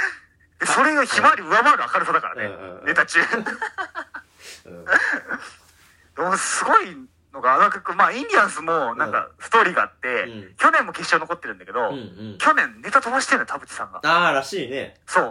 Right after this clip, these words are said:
Speaker 1: う。で、それの悔しさを一年間持ってての、今回っていうのもありつつの、
Speaker 2: うん。うんうんうん。
Speaker 1: あと、やっぱり、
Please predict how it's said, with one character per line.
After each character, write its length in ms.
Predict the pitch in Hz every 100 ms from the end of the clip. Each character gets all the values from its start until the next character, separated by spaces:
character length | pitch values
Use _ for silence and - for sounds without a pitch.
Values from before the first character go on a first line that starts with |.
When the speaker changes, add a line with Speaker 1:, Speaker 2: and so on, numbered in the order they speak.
| -
Speaker 1:
う。 40 | _
で、 100 | 240
そ 180 | - 240
れ 120 | 294
の 120 | 285
悔 240 | 269 - 277
し 40 |
さ 160 | - 156
を 80 | 135
一 140 | -
年 180 | 190 185
間 160 | 131
持 80 | 135
っ 80 | 185
て 100 | 180
て 80 | 196
の、 240 | 220 - -
今 180 | 110
回 140 | 95 -
っ 20 |
て 240 | _ -
い 220 | 104 101 107
う 40 |
の 140 | 104
も 100 | 92
あ 60 | 98
り 60 | 92
つ 20 |
つ 20 |
の、 40 | 92
Speaker 2:
う 40 |
ん。 60 | 87
う 140 | 101
ん 40 |
う 20 | 110
ん 20 |
う 20 |
ん。 40 | - - - -
Speaker 1:
あ 80 | 190
と、 140 | 185 190
や 220 | 190 127
っ 60 | 131
ぱ 80 | 214
り、 240 | 202 190